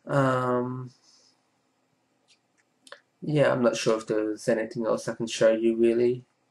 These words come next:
Users, you must be able to add multiple user accounts, et cetera. We have advanced sync settings,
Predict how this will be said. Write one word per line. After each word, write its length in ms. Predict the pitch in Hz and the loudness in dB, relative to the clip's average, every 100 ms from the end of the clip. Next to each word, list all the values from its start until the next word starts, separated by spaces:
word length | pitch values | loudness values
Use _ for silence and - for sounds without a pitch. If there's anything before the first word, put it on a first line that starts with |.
| _ | _
Users, 840 | 123 127 127 - 127 131 - - _ _ _ | 2 2 2 -2 -2 -2 -14 -20 _ _ _
you 100 | 123 | 0
must 260 | 123 120 - | 0 0 -2
be 120 | 107 | 4
able 260 | 104 107 107 | 4 4 -6
to 260 | - 107 | -4 -2
add 180 | 104 107 | -2 0
multiple 500 | 107 110 - 113 117 | -2 -2 -6 -6 -4
user 420 | 107 110 113 107 | -2 -4 -6 -8
accounts, 560 | 110 - 113 117 - - | -10 -2 0 0 -4 -12
et 100 | - | -4
cetera. 560 | - - - 123 120 120 - - _ _ _ _ _ _ _ _ _ | -4 -4 -6 0 0 0 -8 -12 _ _ _ _ _ _ _ _ _
We 120 | 117 | -6
have 220 | 117 123 117 | 0 0 0
advanced 1000 | - 117 107 110 - - - - - - | 0 2 2 0 -2 -12 -14 -14 -14 -4
sync 260 | 117 117 | -4 -4
settings, 880 | - 131 123 123 139 139 - - - | -2 0 0 -2 -4 -8 -12 -20 -20